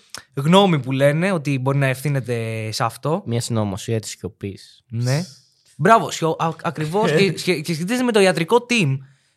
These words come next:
Speaker 1: Λένε
Speaker 2: φορές
Speaker 1: ότι
Speaker 2: δίνω τέτοιες πάσες χωρίς να έχω διαβάσει σενάριο.
Speaker 1: λένε ότι στον αγώνα με το Μαρόκο, ο, ο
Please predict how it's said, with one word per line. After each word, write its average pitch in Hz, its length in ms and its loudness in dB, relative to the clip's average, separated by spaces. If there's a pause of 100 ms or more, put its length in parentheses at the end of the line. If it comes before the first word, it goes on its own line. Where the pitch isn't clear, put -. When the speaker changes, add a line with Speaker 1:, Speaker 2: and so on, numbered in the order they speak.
Speaker 1:
Λένε 196 260 6
Speaker 2:
φορές 233 160 6
Speaker 1:
ότι 185 240 4
Speaker 2:
δίνω 175 220 -2
τέτοιες 139 340 -6
πάσες 127 300 -2
χωρίς 135 180 -10
να 190 60 -10
έχω 220 100 -16
διαβάσει 131 300 -6
σενάριο. 101 420 -10 (340)
Speaker 1:
λένε 180 240 4
ότι 175 180 6
στον 190 200 6
αγώνα 175 320 6
με 202 100 2
το 180 100 2
Μαρόκο, 139 580 2 (460)
ο, 135 100 2
ο 131 800 4